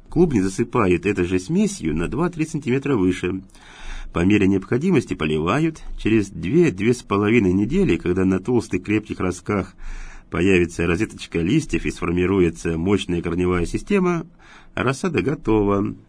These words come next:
Предварительно перед выкапыванием рассады почву обильно поливают, после чего клубни вынимают, почва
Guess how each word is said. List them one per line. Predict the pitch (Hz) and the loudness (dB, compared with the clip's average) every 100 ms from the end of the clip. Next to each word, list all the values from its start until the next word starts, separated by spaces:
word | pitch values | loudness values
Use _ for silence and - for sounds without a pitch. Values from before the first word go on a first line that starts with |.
| _ - - - - - - - - - - | _ -12 -12 -12 -16 -20 -20 -20 -20 -14 -2
Предварительно | 151 185 202 202 180 175 | 0 0 0 0 0 0
перед | 160 160 | 0 -2
выкапыванием | 156 160 165 156 143 143 139 | 0 0 0 2 2 2 2
рассады | 151 143 - 175 185 170 170 | 0 -2 -4 0 0 0 -4
почву | - 196 190 101 | 2 2 2 0
обильно | 95 98 98 95 | 2 4 4 2
поливают, | 101 110 127 185 185 175 175 - - - - - - | 2 2 4 4 4 2 0 -4 -4 -8 -14 -20 -4
после | 147 147 | 0 0
чего | 139 147 147 | 0 0 0
клубни | 143 165 156 120 | 2 -2 2 2
вынимают, | 104 90 90 80 95 165 165 160 | 2 0 0 2 2 2 0 -2
почва | - 202 - 85 78 | 0 0 0 0 0